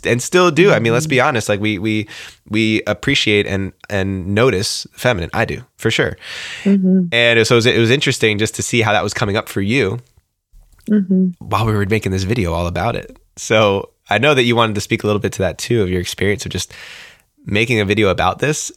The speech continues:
Speaker 1: and having it happen while we were doing it. So interesting.
Speaker 2: Yeah. Yeah. That's, it was really fascinating because even though I just shared what I shared, I didn't realize until we were making the video how much of me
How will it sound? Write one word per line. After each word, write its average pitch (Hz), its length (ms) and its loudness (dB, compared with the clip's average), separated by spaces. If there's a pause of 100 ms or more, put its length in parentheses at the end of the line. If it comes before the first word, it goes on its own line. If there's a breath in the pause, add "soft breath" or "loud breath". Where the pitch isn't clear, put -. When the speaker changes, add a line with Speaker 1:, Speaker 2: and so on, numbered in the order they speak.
(100)
Speaker 1:
and 92 320 -2
having 107 240 -2
it 98 100 -6
happen 92 460 -4
while 95 220 -2
we - 80 2
were 101 100 -2
doing 101 280 -2
it. - 200 -14
So 107 320 -2
interesting. - 420 -6
Speaker 2:
Yeah. 196 800 0 (320)
Yeah. 226 340 4
That's, - 380 0 (360)
it 226 80 6
was 208 160 2
really 240 220 6
fascinating 185 520 2
because 170 420 2 (440 soft breath)
even 220 180 8
though 247 80 8
I 220 80 6
just 196 180 4
shared 196 200 4
what 175 100 4
I 156 80 4
shared, 180 460 2 (340)
I 180 80 2
didn't 202 320 6
realize 190 680 4 (540)
until 190 240 2
we 214 100 6
were 185 140 6
making 160 320 2
the 185 100 4
video 165 540 4 (300)
how 196 220 2
much 156 340 2
of 170 100 -4
me 160 500 0